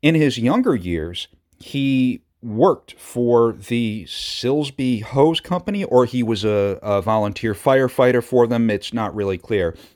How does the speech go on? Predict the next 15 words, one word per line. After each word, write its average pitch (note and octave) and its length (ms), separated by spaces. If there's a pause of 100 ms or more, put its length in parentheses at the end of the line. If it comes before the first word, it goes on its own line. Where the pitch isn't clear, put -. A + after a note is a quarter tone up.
But C#3+ 100
anyway, A#2+ 320
go G3+ 180
to B3+ 60
this G3+ 140
blog A2 480
post E2+ 480 (920)
and A#2 440
read D#3+ 340
the D#3+ 80
bit B2 380
about G#2+ 580
George G#2+ 800 (480)
and G#2 580
the G2+ 640